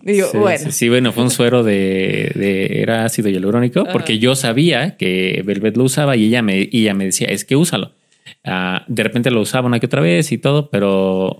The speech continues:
Speaker 2: en un momento dije, "Pues sí, me lo voy a comprar". Y ya fue un producto que compré para mí porque al principio yo agarraba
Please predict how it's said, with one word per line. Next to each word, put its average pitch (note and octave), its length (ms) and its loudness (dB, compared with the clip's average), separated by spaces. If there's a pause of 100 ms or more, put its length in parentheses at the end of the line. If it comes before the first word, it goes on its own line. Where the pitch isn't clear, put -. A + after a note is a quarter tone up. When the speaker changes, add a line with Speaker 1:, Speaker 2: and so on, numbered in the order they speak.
Speaker 2:
en G#2 80 0
un A2 60 4
momento A#2+ 320 2
dije, A#2+ 240 0
"Pues D3 160 -2
sí, F3+ 80 0
me E3 80 2
lo B2+ 60 2
voy B2+ 100 2
a - 20 -2
comprar". B2+ 260 -4
Y A#2 120 -2
ya C3 240 0
fue C#3 180 2
un C3 80 0
producto B2+ 300 2
que A2+ 100 -2
compré G2+ 200 0
para G#2+ 160 -2
mí B2+ 120 4
porque G2+ 380 -2
al G2+ 120 -2
principio G#2+ 360 0
yo A2 160 2
agarraba G#2 540 -2